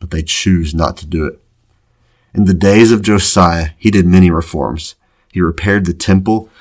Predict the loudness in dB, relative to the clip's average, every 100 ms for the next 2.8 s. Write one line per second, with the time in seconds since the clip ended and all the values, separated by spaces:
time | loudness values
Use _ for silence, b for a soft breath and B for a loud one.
0 | b b -2 -2 -2 -2 2 4 4 4
1 | 0 -2 0 -2 0 0 0 -2 -6 -4
2 | -4 -6 -6 -4 -6 -8 -12